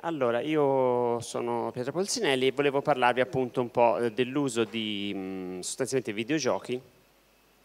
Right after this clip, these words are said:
per finalità di comunicazione e promozione. È un tema purtroppo assai, assai complesso,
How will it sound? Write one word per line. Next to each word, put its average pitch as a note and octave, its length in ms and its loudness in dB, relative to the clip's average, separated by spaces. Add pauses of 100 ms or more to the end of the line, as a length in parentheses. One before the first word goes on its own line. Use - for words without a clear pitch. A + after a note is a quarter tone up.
(140)
per D3 160 -4
finalità C#3 500 0
di A2 220 -4
comunicazione A#2+ 920 -2
e A2+ 240 -8
promozione. G#2+ 800 -6 (1080)
È C#3 80 6
un C3+ 180 6
tema G#2+ 1500 2
purtroppo B2 540 -2
assai, A#2 640 -2
assai A#2 380 -2
complesso, C#3 880 -4